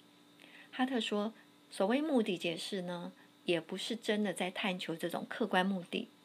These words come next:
事实上，目的就是法官在做艰难案件的裁判的时候的一个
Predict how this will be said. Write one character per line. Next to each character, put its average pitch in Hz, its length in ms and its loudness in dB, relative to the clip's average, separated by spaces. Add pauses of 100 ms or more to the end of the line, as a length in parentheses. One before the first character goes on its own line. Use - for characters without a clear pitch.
(380)
事 311 200 2
实 190 200 0
上， 202 420 0 (560)
目 254 200 6
的 214 240 0 (680)
就 226 200 2
是 - 280 -2 (760)
法 180 180 -2
官 214 380 2 (220)
在 202 180 2
做 190 400 0 (320)
艰 247 200 0
难 220 100 2
案 190 280 2
件 190 240 0
的 175 80 -4
裁 185 280 -4
判 254 180 0
的 175 100 2
时 - 200 0
候 175 220 2
的 - 220 -6
一 - 120 -2
个 - 300 0